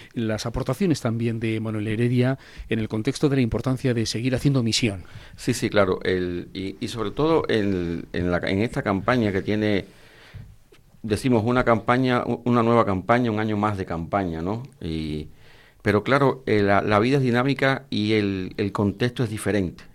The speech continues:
Speaker 2: en que ocurre cada campaña. O sea, cada campaña, aunque sea una, una campaña que se viene haciendo durante muchos años, pero cada, cada contexto, cada momento histórico aporta esa novedad, esa singularidad, ese plus de significado a la campaña.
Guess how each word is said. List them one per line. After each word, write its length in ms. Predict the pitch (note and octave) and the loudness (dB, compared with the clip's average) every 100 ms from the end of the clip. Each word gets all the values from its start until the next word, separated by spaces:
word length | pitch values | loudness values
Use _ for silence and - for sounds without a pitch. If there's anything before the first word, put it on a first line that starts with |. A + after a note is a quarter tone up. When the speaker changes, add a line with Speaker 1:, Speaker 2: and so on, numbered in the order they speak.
| - | -10
Speaker 2:
en 100 | F2+ | -8
que 100 | F2+ | -6
ocurre 360 | F2+ G#2 A2+ G#2+ | -4 -4 -4 2
cada 280 | A2+ G#2+ F#2+ | 4 4 2
campaña. 480 | F2 E2+ - D#2 | -2 -4 -6 -8
O 20 | D#2+ | -8
sea, 120 | G2 | -2
cada 220 | G#2 G#2+ | 0 2
campaña, 500 | G#2+ G2+ A#2 A2+ G2+ | 0 0 0 2 -2
aunque 280 | - F#2 D#2+ | -2 -4 -4
sea 300 | F2+ A#2 A#2+ | -4 0 2
una, 280 | A2+ G#2+ G#2 - | 2 0 -2 -4
una 200 | G#2+ G#2 | -4 0
campaña 480 | G2+ F#2+ A#2 G#2+ F2+ | -2 0 0 0 -2
que 60 | |
se 120 | F2 | 0
viene 180 | F#2 G#2 | 0 0
haciendo 400 | G2 A2 G#2 E2+ - - - - - | -2 -2 -2 -2 -6 -20 -20 -18 -2
durante 300 | G2+ G2+ F#2 | 2 2 0
muchos 340 | G2 A#2 A#2 | -2 -2 0
años, 240 | A2 A2+ A#2 | 2 2 0
pero 240 | G#2+ G2 | 0 0
cada, 380 | - G#2 A2+ - | 4 6 6 2
cada 280 | A2 A2 A#2+ | 2 2 4
contexto, 580 | A#2+ G#2+ G2+ B2 - G#2+ | 2 2 2 0 0 0
cada 200 | G#2 A2 | 0 2
momento 400 | A2 G#2+ A2+ A#2 | 0 0 -2 -6
histórico 440 | - A#2 A2+ A#2 | 2 2 2 0
aporta 420 | G2+ - A#2+ A#2 | 0 2 2 2
esa 180 | G#2 G#2 | -2 0
novedad, 420 | F#2 E2 E2+ F2+ - - - - - | -2 -2 -2 -2 -6 -20 -20 -16 -10
esa 240 | F#2+ G#2 | -6 -6
singularidad, 800 | - G#2+ G2 F#2 F#2 F#2+ A2+ B2 - - - _ | -2 -2 2 0 2 2 2 0 -18 -20 -20 _
ese 280 | - - B2 | -6 0 0
plus 280 | - C3+ C#3 | 2 2 4
de 100 | A2+ | 2
significado 640 | A2 G#2+ G2 F#2+ G#2+ A2+ | 0 0 -2 -2 0 2
a 40 | A2 | 2
la 80 | F#2+ | 2
campaña. 520 | E2+ D#2+ E2 D2+ | -2 -4 -8 -8